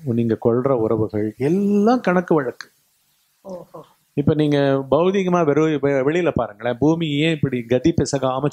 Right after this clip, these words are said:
Speaker 1: சுத்தின்னு இருக்கணும்? சூரியனை சுத்தி வரணும், தினம், தினம் அந்த
Speaker 2: ஆமா,
Speaker 1: இருபத்தி நாலு,
Speaker 2: எல்லாம் ரொட்டீனா
Speaker 1: இருபத்தி நாலு
Speaker 2: நடக்குது.
Speaker 1: மணி நேரத்துல தன்னையே ஒரு சுத்து சுத்திட்டு வரும்.
Speaker 2: சுத்துது.
Speaker 1: கரெக்டா?
Speaker 2: ஆ, ஆ.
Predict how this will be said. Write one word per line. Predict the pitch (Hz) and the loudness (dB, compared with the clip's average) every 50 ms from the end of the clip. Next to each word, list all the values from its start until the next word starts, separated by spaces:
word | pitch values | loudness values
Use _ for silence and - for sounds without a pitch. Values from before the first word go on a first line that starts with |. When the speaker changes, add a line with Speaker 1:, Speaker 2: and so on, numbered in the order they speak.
| - | -2
Speaker 1:
சுத்தின்னு | 127 - 127 117 104 - | -2 -2 -4 -4 -6 -8
இருக்கணும்? | 95 104 98 92 - _ _ _ _ _ _ _ _ _ _ _ _ _ _ | -10 -10 -10 -12 -14 _ _ _ _ _ _ _ _ _ _ _ _ _ _
சூரியனை | - - 131 127 131 131 123 117 113 | -4 0 2 2 2 2 0 0 -2
சுத்தி | - 127 120 - 143 | -2 -4 -4 -2 0
வரணும், | 143 135 135 135 131 131 131 131 131 131 123 | 0 2 0 0 -2 -2 -2 -2 -4 -4 -4
தினம், | 110 110 110 107 113 117 120 120 117 117 | -4 -4 -2 -2 -2 -2 -2 -2 -4 -4
தினம் | 117 113 117 135 151 151 | -4 -4 -4 -4 -4 -4
அந்த | 147 135 120 117 | -4 -4 -2 0
Speaker 2:
ஆமா, | 117 | 0
Speaker 1:
இருபத்தி | 117 131 143 147 143 - 151 | 2 2 2 2 0 0 0
நாலு, | 135 139 | 0 0
Speaker 2:
எல்லாம் | 135 135 - | -2 -4 -6
ரொட்டீனா | - _ - - - - 135 | -10 _ -12 -8 -2 0 2
Speaker 1:
இருபத்தி | 147 165 170 170 170 180 | 2 2 2 2 2 2
நாலு | 160 160 156 151 143 | 2 2 2 2 0
Speaker 2:
நடக்குது. | 143 143 156 160 | 0 -2 0 0
Speaker 1:
மணி | 170 170 | 0 0
நேரத்துல | 165 190 180 | 0 -2 -2
தன்னையே | - 151 131 139 156 165 175 | -2 -2 -4 -2 -2 0 2
ஒரு | 175 165 151 - | 2 2 0 0
சுத்து | 151 151 - 160 | -2 -4 -4 -4
சுத்திட்டு | 147 - 135 - 107 | -2 -2 -2 -2 -2
வரும். | 98 - - - _ | -4 -4 -6 -10 _
Speaker 2:
சுத்துது. | - | -14
Speaker 1:
கரெக்டா? | 202 - 120 117 107 101 - | -8 -6 -4 -4 -4 -4 -4
Speaker 2:
ஆ, | 95 - - - - | -6 -6 -8 -12 -14
ஆ. | 185 190 170 | -14 -12 -12